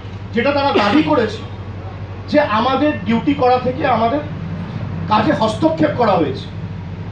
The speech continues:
আমাদের ডিউটিতে ইন্টারভেন করা হয়েছে, অবস্ট্রাকশন দেওয়া হয়েছে, তাহলে আপনারা কেন সিআইএসএফ এর অ্যাসিস্ট্যান্স চাইলেন না?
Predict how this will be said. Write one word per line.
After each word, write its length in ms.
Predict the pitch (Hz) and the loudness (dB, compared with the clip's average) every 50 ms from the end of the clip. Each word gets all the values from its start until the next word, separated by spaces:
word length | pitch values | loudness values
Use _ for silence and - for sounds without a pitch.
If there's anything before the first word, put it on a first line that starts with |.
| - - | -10 -4
আমাদের 460 | - 180 208 247 262 269 294 294 208 | 0 2 4 4 4 4 2 0 0
ডিউটিতে 380 | 208 247 247 226 294 277 294 294 | 0 0 0 2 0 0 0 0
ইন্টারভেন 540 | 269 247 226 - 254 254 254 277 277 285 277 | 0 0 2 2 2 2 4 2 2 2 2
করা 240 | 247 254 254 240 | 2 4 4 4
হয়েছে, 260 | 214 190 156 143 - - - - | 4 4 0 0 -2 -8 -8 -2
অবস্ট্রাকশন 640 | 233 240 - - - 285 262 262 - 302 302 294 277 | -2 -2 -2 0 0 0 0 0 0 0 2 2 4
দেওয়া 200 | 254 247 233 202 | 4 6 6 6
হয়েছে, 280 | - 165 - - - - - - - - - - - - - - - - - - | 4 2 0 -2 -6 -10 -12 -12 -12 -10 -10 -10 -10 -12 -12 -12 -12 -12 -8 -2
তাহলে 260 | - 220 240 262 277 | 2 2 4 4 4
আপনারা 420 | 277 254 240 240 247 262 262 262 269 | 6 6 4 4 2 2 2 2 2
কেন 300 | 262 254 240 240 254 254 | 2 0 2 2 2 0
সিআইএসএফ 600 | 254 - 226 240 240 233 240 226 - - 233 226 | 0 0 2 2 4 4 4 2 2 0 -2 0
এর 60 | 233 | 0
অ্যাসিস্ট্যান্স 540 | 214 196 196 196 196 - 226 220 214 - - | 2 2 0 0 -2 -2 -2 -2 -2 -2 -2
চাইলেন 400 | - 185 165 165 170 180 165 160 | -2 0 0 0 0 -2 -2 -2
না? 140 | 156 139 | -2 -4